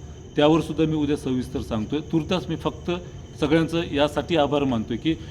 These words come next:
विशेषतः गणित सर, विठ्ठल सरगर सर असो, आमचे, अ, दळवी मॅडम असो, मी नाव एकाचं घेत नाही, सुमित सर, सगळे तवर सर आहेत, रवी सर आहेत, सगळ्या, सगळ्यांचं मी मनापासून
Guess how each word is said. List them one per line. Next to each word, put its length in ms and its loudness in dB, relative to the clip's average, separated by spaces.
विशेषतः 340 -2
गणित 240 0
सर, 120 -4
विठ्ठल 320 -2
सरगर 320 -2
सर 180 -6
असो, 220 -2
आमचे, 340 -2
अ, 140 0
दळवी 280 6
मॅडम 320 2
असो, 160 -4
मी 160 -2
नाव 240 0
एकाचं 340 -4
घेत 220 -4
नाही, 120 -6
सुमित 280 -6
सर, 200 -6
सगळे 240 2
तवर 180 2
सर 240 -4
आहेत, 240 -4
रवी 280 -2
सर 200 -6
आहेत, 120 -4
सगळ्या, 220 2
सगळ्यांचं 560 0
मी 180 0
मनापासून 460 -2